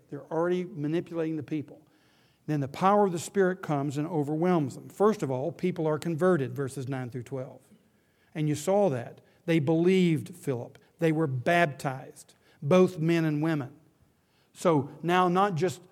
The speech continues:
little boys are receiving the sign of circumcision or proselyte men receiving the sign of circumcision. Now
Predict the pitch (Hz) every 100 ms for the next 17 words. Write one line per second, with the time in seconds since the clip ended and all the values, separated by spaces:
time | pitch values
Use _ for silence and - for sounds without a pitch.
0 | _ _ 180 185 160 165 190 180 147 147
1 | 143 147 185 156 143 - 170 160 139 185
2 | 175 147 - 135 131 135 131 180 175 175
3 | 170 160 170 175 180 143 127 117 175 165
4 | 143 170 160 143 175 143 131 165 151 160
5 | 185 202